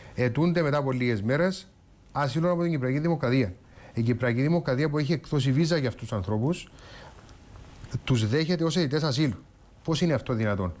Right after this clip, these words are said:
Και πώς γίνεται τους, αν, τους δικούς μας ανθρώπους, τους γεωργούς, τους κτηνοτρόφους, να τους θεωρεί κακούς εργοδότες, να μην τους επιτρέπει να φέρνουν άλλους και αυτοί οι άνθρωποι να λαμβάνουν επιδόματα, ενώ την ίδια ώρα να εργάζονται παράνομα στην Κύπρο,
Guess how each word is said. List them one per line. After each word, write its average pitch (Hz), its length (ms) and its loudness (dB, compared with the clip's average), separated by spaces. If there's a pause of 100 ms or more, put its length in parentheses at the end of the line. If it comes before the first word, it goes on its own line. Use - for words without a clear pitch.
(240)
Και 120 140 0
πώς 143 200 2
γίνεται 160 400 0
τους, 127 400 -2 (140)
αν, 120 180 -2 (100)
τους 120 160 0
δικούς 120 220 4
μας 170 120 2
ανθρώπους, 117 420 -2
τους 123 100 -2
γεωργούς, 123 300 2
τους - 80 -10
κτηνοτρόφους, 135 600 0 (300)
να 131 80 0
τους 123 160 0
θεωρεί 135 200 2
κακούς 160 260 0
εργοδότες, 135 580 0 (220)
να 117 100 0
μην 156 140 4
τους 190 120 6
επιτρέπει 165 320 2
να 127 100 2
φέρνουν 117 220 0
άλλους 151 420 0 (240)
και 139 140 0
αυτοί 127 200 -2
οι - 20 2
άνθρωποι 165 300 0
να 175 120 4
λαμβάνουν 143 320 0
επιδόματα, 160 520 2
ενώ 151 140 -2
την 156 100 0
ίδια 165 160 2
ώρα 170 320 2 (240)
να 143 80 2
εργάζονται 147 360 0
παράνομα 156 320 2
στην 127 140 -6
Κύπρο, 123 220 -2